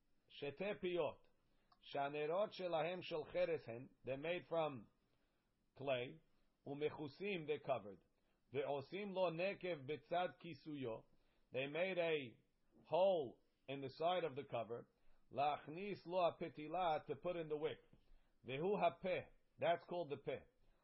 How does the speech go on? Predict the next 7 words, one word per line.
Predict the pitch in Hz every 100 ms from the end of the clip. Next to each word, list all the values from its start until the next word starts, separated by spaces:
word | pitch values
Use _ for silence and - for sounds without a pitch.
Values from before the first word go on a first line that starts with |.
| _ _
Ulemala | 131 139 139 156 190 196 165
bikisuyo, | 160 - 165 127 143 151 170 131 - _ _ _ -
on | 127 135
top | 170 190 202
of | 175 131
the |
cover, | 131 120 107 127